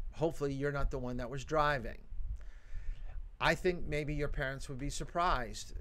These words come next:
to know that you were in a vehicle that was going that fast. If it wasn't a hundred miles per hour, it was probably pretty darn close. Remember, your parents were young once too.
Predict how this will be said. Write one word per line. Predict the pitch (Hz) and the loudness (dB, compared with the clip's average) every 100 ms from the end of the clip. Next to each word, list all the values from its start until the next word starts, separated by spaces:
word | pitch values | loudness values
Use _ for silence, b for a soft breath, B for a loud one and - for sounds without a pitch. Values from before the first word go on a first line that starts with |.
| - | -4
to | - | -2
know | 131 120 117 | -2 -2 -2
that | 113 120 | -2 -4
you | 123 123 | -2 -4
were | 117 | -4
in | 117 | -4
a | |
vehicle | 107 110 107 113 123 | -4 -4 -2 -2 -2
that | 117 117 | -2 -2
was | 123 | -4
going | - 160 151 117 | 0 2 2 0
that | 104 - | -2 -2
fast. | 110 104 - | -4 -4 -4
If | 127 | -2
it | 135 | 0
wasn't | 127 165 208 170 | 6 6 6 2
a | 143 | 0
hundred | 143 127 | -2 -2
miles | 123 123 123 | 0 0 -2
per | - 123 | -4 -4
hour, | 113 110 113 B B B - | -2 -4 -6 B B B -6
it | 117 | -6
was | 113 | -6
probably | - 117 131 139 120 | 0 2 2 0 0
pretty | - 135 | 0 -2
darn | 127 127 123 131 | 2 2 2 0
close. | - 107 80 - - - - b b b b b b b - - - - - - | -2 -4 -4 -6 -6 -8 -8 b b b b b b b -4 -4 -6 -8 -10 -6
Remember, | 131 135 151 170 | -4 0 2 4
your | 190 196 | 4 2
parents | 175 170 175 - | 4 2 2 0
were | 160 | 0
young | 156 143 147 139 - - - - | 2 2 0 -2 -4 -6 -8 -4
once | 123 131 135 - | -2 -2 0 2
too. | - 151 101 | 4 2 0